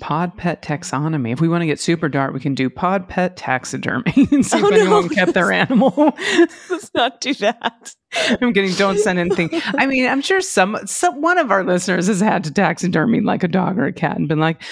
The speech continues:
Speaker 1: "I'm just keeping it forever." When I was
Speaker 2: Probably.
Speaker 1: in elementary school, uh, we had a third grade teacher,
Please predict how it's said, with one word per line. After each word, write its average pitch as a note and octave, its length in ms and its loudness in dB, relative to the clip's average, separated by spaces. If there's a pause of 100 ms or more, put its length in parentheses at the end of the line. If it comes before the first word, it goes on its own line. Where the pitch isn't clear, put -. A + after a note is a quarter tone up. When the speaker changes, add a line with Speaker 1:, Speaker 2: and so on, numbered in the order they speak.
(140)
Speaker 1:
"I'm A#3 140 0
just B3 160 -2
keeping B3 240 0
it G#3+ 120 -4
forever." G3+ 360 0 (460)
When G3+ 160 2
I G3+ 120 2
was A3 120 0
Speaker 2:
Probably. C4+ 140 4
Speaker 1:
in A3 60 0
elementary G3 580 -2
school, G#3+ 500 -2
uh, E3 240 -2
we E3+ 100 0
had E3+ 320 -2
a D3 240 -2
third E3+ 380 -2
grade E3 240 -2
teacher, F3 480 -4